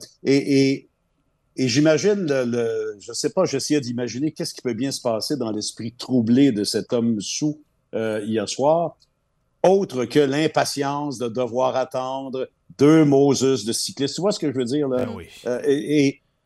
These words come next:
Speaker 1: et je me dis que, euh, évidemment, l'alcool, comment dire, donc déverrouille tout ça. Mais je pense qu'il y a quand même une sérieuse réflexion à faire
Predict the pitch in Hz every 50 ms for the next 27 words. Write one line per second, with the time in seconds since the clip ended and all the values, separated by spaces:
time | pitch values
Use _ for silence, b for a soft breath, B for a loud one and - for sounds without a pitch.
0 | _ _ - - 151 151 143 120 147 156 156 143 131 139 165 202 214 - - -
1 | 139 139 143 147 151 147 - - _ _ _ - - 123 123 127 123 120 120 117
2 | 117 - _ _ _ _ _ _ _ _ _ _ _ _ _ _ _ _ _ _
3 | _ _ _ _ _ _ _ _ - 123 - 147 147 180 170 156 147 143 127 -
4 | - 175 180 185 175 151 127 123 - _ _ _ _ _ _ _ _ _ _ _
5 | _ _ _ - 135 131 131 120 101 127 139 127 120 127 123 110 160 180 156 135
6 | 160 151 139 143 156 147 135 120 - - 110 - - - 113 104 - _ _ _
7 | _ _ _ _ _ _ - 123 143 131 113 147 135 - 175 180 190 190 - -
8 | - 131 120 117 117 127 131 135 131 131 - 123 120 120 139 143 147 131 113 107
9 | - - - - 175 165 156 151 165 170 151 117 107 107 101 - - 104 95 -
10 | - 139 127 104 92 - 113 110 113 117 117 113